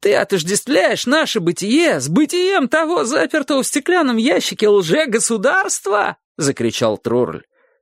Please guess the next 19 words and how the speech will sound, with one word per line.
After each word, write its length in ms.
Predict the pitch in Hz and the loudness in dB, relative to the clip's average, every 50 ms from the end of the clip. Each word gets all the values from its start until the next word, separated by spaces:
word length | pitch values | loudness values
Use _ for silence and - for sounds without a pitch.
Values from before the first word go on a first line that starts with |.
| _ - - | _ -2 0
«Нет, 400 | 349 339 285 247 240 226 208 - | 2 2 4 2 2 2 2 2
это 200 | 269 269 233 233 | 0 0 0 0
уж 100 | 214 - | -2 -2
слишком. 540 | - 208 185 170 147 - - - 107 - - _ _ _ _ - - - - _ | 0 0 2 2 2 0 -4 -8 -10 -12 -14 _ _ _ _ -20 -20 -20 -6 _
Ведь 200 | 123 170 185 - | 0 0 0 2
в 60 | 185 | 2
намерения 640 | 208 247 254 262 302 320 285 220 190 165 156 156 156 | 2 2 2 2 2 2 2 2 0 0 0 0 0
мои 240 | 156 175 185 175 147 | 0 0 0 0 0
входило 480 | - - 175 185 220 262 254 233 220 | 0 0 0 0 2 2 2 2 2
соорудить 560 | 196 - 226 220 226 220 240 220 269 220 - | 2 2 2 2 2 2 0 -2 -6 -6 -4
лишь 220 | 233 277 277 - - | -4 -2 -2 -2 -2
симулятор 760 | - 285 277 277 294 302 294 302 339 339 294 233 - 185 - | -2 0 2 2 2 2 2 2 2 2 0 0 -2 -4 -4
государственности, 960 | 143 151 151 - 214 233 285 277 185 135 - - 123 107 - - - - - _ _ _ | -4 -6 -2 -2 0 0 0 0 0 -2 -6 -10 -12 -12 -12 -12 -14 -16 -20 _ _ _
кибернетически 840 | - 240 208 277 247 262 277 277 - 311 339 302 - - - - 285 | -8 -2 -2 0 2 2 0 0 0 -2 -2 0 -2 -2 0 0 0
совершенную 680 | - 254 254 247 240 240 - 339 311 285 277 285 285 | 0 2 2 0 0 0 0 0 0 0 0 0 0
модель, 500 | 277 294 320 302 285 - 262 - - - _ _ _ - | 0 0 0 0 0 0 0 0 -2 -8 _ _ _ 0
ничего 400 | 214 240 220 - 208 226 240 240 | 0 2 2 2 2 2 2 2
больше». 500 | 233 339 370 339 262 - - - - - _ _ _ _ _ _ _ _ _ _ _ _ _ _ _ _ _ _ _ _ _ | 2 2 2 2 0 0 -4 -12 -20 -20 _ _ _ _ _ _ _ _ _ _ _ _ _ _ _ _ _ _ _ _ _
Трурль, 840 | - - 87 - 55 113 131 147 151 143 131 127 117 107 - - - | -8 -6 -4 -2 0 2 2 4 4 4 2 2 0 -4 -8 -12 -18